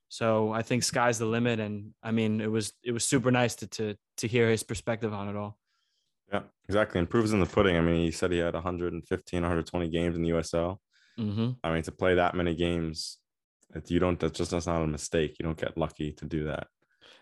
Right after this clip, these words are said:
Speaker 1: And there's a lot
Speaker 2: Um,
Speaker 1: of turnover, you know, there's a lot of
Speaker 2: Yeah.
Speaker 1: turnover in teams and leagues. And to be a guy who's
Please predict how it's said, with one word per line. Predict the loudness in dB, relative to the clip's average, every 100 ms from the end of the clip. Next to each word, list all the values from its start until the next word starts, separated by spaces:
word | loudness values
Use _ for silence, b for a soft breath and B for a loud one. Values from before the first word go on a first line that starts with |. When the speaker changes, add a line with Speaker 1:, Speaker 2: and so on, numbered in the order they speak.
| b
Speaker 1:
And | 2
there's | 4
a | 6
lot | 6
Speaker 2:
Um, |
Speaker 1:
of | 4
turnover, | 2 4 2 0 -6
you | -6
know, | -4
there's | -2 0
a |
lot | 2 2
of | 0
Speaker 2:
Yeah. | 0
Speaker 1:
turnover | 2 2 0
in | -4
teams | -2 0 0 0
and | -4
leagues. | -2 -2 -2 -2
And | -4
to | -6
be | -2 0
a | 0
guy | 2 2 0
who's | -2 -6 -8